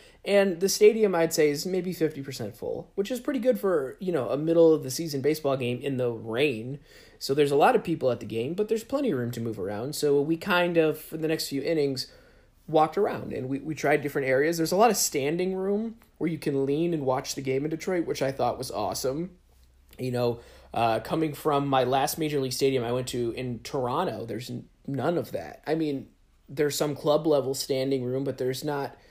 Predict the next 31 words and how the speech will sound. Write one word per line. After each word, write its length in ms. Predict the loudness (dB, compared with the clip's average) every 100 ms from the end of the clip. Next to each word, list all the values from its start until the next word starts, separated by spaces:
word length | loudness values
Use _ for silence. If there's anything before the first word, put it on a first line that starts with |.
| -20 _
you 80 | -2
know, 180 | 0 0
"Here, 220 | 2 2
stand 360 | 2 0 0 0
here 440 | 2 4 2 -2
while 200 | 0 0
you're 100 | 0
drinking 240 | -2 -2
your 100 | -2
beer 220 | 0 0 0
and 80 | -2
watch 240 | -2 -4
the 80 | -4
game." 280 | 0 0 -2
Detroit 300 | 0 2 2
had 100 | 0
a 40 |
lot 240 | 2 2 0
of 100 | -6
that. 240 | -12 -16 -20 -20 -20 -10
So 320 | 0 0 0
the 140 | -2
design 400 | -2 0 2 2 2
of 40 |
the 80 | -2
stadium 360 | 0 0 -2 -6
was 180 | -6
nice 340 | -4 -4 -4 -8
for 180 | -8 -6
that 440 | -6 -8 -12 -16
fact. 480 | -10 -10 -10 -18